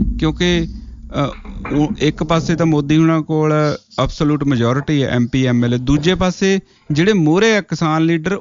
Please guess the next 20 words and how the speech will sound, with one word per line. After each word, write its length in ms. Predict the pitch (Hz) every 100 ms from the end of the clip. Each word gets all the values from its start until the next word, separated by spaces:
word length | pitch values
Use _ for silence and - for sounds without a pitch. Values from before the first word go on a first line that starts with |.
| -
ਉਹ 180 | 170 202
ਇੱਕ 180 | 190 -
ਛੋਟੀਆਂ-ਛੋਟੀਆਂ 560 | 180 175 175 175 180
ਯੂਨੀਅਨਾਂ 580 | 165 147 185 208 202 185
ਦੇ 80 | 170
ਉਹਨਾਂ 220 | 160 165
ਦੇ 60 | 170
ਹਿਸਾਬ 280 | 180 160
ਨਾਲ 180 | 143 139
ਮੈਂਬਰ 420 | 135 117 113 107
ਨੇ, 220 | 104 95 92 _ _ - _ _ 175
ਉਹ 200 | 202 202
ਉਹਨਾਂ 200 | 196 202
ਮੋਹਰੇ 360 | 190 196 190 - _ _ -
ਗੋਡੇ 380 | 135 143 147 160
ਨਹੀਂ 220 | 147 156
ਟੇਕਣਾ 380 | 147 113 113 104
ਚਾਹੁੰਦੇ। 340 | 95 104 107 98 _ _ _ _ _ _
ਇੱਥੇ 300 | 160 - 208
ਨਾ 200 | 208 220